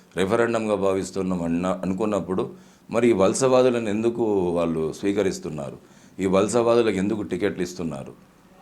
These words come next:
అంటే ఖచ్చితంగా కాంగ్రెస్ ప్రభుత్వం కూడా కాన్ఫిడెంట్గా మేము ఇన్ని సీట్లు గెలుస్తామనే నమ్మకం వాళ్ళకి లేదు. ఇటు, ఆ, భారతీయ జనతా పార్టీకి కూడా ఖచ్చితంగా నమ్మకాలు లేవు.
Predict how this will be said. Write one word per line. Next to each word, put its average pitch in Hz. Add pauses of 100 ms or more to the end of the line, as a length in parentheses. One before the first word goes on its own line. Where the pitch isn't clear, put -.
(440)
అంటే 123
ఖచ్చితంగా 127
కాంగ్రెస్ 117
ప్రభుత్వం 101
కూడా 104 (360)
కాన్ఫిడెంట్గా 110
మేము 101
ఇన్ని 92
సీట్లు 101
గెలుస్తామనే 92
నమ్మకం 92
వాళ్ళకి 85
లేదు. 80 (680)
ఇటు, 110 (920)
ఆ, 78
భారతీయ 104
జనతా 101
పార్టీకి 101
కూడా 101
ఖచ్చితంగా 107
నమ్మకాలు 87
లేవు. 87